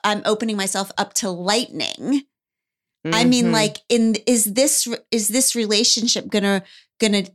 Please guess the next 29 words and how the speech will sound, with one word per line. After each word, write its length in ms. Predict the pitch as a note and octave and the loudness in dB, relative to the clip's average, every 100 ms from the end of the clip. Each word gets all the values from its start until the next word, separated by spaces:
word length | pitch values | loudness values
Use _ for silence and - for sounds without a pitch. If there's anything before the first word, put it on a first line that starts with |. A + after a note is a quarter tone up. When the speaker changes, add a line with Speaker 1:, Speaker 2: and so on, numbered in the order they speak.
| _ | _
Speaker 1:
require 600 | F3 F#3 G3 - G#3+ G#3 | -6 -2 -2 0 0 2
me 140 | G3 F#3+ | 0 -2
to 80 | F3 | 0
show 420 | - - G3 E3+ | 0 2 2 2
up? 260 | E3 - _ | -2 -4 _
Or 60 | - - _ _ _ _ _ _ _ _ _ _ _ | -10 -10 _ _ _ _ _ _ _ _ _ _ _
Speaker 2:
Yeah. 240 | F3 F#3+ E3 | 0 2 2
Speaker 1:
not? 300 | A2 - - - - | -2 -6 -12 -14 -4
Speaker 2:
Right. 400 | A3 C4+ G3 - | 2 2 2 -2
Because 320 | A#3+ D4+ A3 | -2 0 0
if 140 | B3+ | 0
you 320 | A3+ A3+ F3+ - | 0 0 -2 -2
don't 840 | A3+ A3 B3 A#3+ G3 - - - - _ _ _ - | 2 4 2 0 -4 -6 -2 -2 -4 _ _ _ -4
actually 560 | A3 G#3+ - - G3+ F3+ | -2 0 -2 0 0 2
show 540 | - G#3 F#3 E3+ E3 | 2 4 4 4 2
your 460 | E3 E3+ E3 D#3+ D#3 | 0 0 0 0 -2
real 460 | F3 E3 D#3 D3+ | -4 -2 0 -2
self, 580 | - - G3+ F3 D#3 - | -2 -2 0 0 0 -4
then 120 | E3 | -6
your 140 | D3+ E3 | -4 -4
real 240 | E3+ D#3 | -2 -2
self 280 | - D3+ - | 0 -2 -2
can 120 | D#3 | -6
never 220 | D#3+ D3 D3+ | -6 -4 -4
get 160 | D3 | -6
rejected. 480 | - D3+ C#3+ - - | -6 -6 -8 -8 -4
Speaker 1:
That's 220 | F#3 F3+ | -2 -2
exactly 460 | F3+ - D3 - - | -2 -2 -2 -4 -10
right. 200 | - - | -12 -14